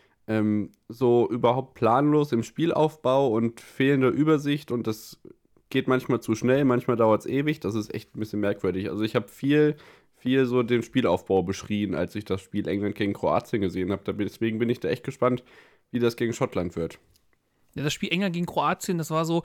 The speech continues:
Speaker 2: es war vorher so, dass, dass so ein großes Spiel am, in der ersten, in der Gruppenphase stattfindet,
Speaker 1: Ja.
Speaker 2: direkt am ersten Spieltag, das wird das Spiel. Und im Prinzip haben die Engländer zehn Minuten lang oder fünfzehn Minuten lang richtig Vollgas gegeben.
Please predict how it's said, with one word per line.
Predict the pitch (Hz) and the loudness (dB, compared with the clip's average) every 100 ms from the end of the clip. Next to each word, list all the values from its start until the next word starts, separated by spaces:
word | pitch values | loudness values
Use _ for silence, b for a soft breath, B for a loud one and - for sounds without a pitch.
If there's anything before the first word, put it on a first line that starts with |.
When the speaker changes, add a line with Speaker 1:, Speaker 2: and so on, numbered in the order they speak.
| B B - | B B -12
Speaker 2:
es | |
war | 156 160 | 0 0
vorher | - 185 | 2 0
so, | 160 160 143 B - | 2 -2 -4 B -6
dass, | 151 - - B - | -4 -2 -6 B -6
dass | 160 - | -4 0
so | 196 | 0
ein | 165 170 | 2 -2
großes | - 156 202 185 | -2 2 2 2
Spiel | - - 190 | -4 -2 0
am, | 170 170 | 0 -2
in | 165 | -2
der | 160 | -2
ersten, | 170 - | -2 -4
in | |
der | 165 | -4
Gruppenphase | 156 185 - 165 165 | -2 -2 -2 0 -2
stattfindet, | - 165 - 165 160 | -2 -6 -2 -2 0
Speaker 1:
Ja. | |
Speaker 2:
direkt | 147 180 | -2 -2
am | 170 | -4
ersten | 151 170 - | -2 -4 -2
Spieltag, | 156 - 175 165 - | -2 -2 -2 -2 0
das | 170 - | -2 0
wird | 147 | 0
das | 170 | 0
Spiel. | - - 180 208 214 B B | -2 -2 2 2 2 B B
Und | - 165 | 0 2
im | 160 | 2
Prinzip | 165 - 214 - | 0 2 2 4
haben | 170 | 2
die | 175 | 2
Engländer | 180 190 175 165 | 0 -2 -2 -4
zehn | - 196 | 0 2
Minuten | 196 196 185 | 2 0 0
lang | 185 185 | -2 -2
oder | 180 | -2
fünfzehn | 170 190 196 | -4 -4 -2
Minuten | 180 156 | 0 0
lang | |
richtig | 190 - - | -2 -2 -4
Vollgas | - 214 165 151 - | 2 2 2 -2 -2
gegeben. | 151 147 180 226 | -4 -2 0 0